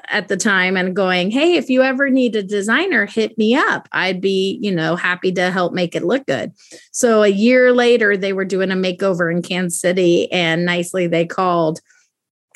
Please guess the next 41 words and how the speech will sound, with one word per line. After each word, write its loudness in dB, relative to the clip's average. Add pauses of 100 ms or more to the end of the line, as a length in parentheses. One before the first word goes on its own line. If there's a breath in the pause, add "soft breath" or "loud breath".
(140)
And 2
at -2
the 2
time, 0
the 0
host 0
was -2
the -2
Gunny 0
from -2
Full 0
Metal 0
Jacket 0
and -4
Toy 2
Story. 0
He -2
played -4
Sarge, 0 (380 loud breath)
and 0 (300)
nicely 0
they 0
brought -2
me -2
in. -2
And -2
so 0
I 0
did -4
that. 0
And -2
that -2
was -4
maybe 0
five -2
years -2
ago. 0
And 0
now 0
I've -2
done -2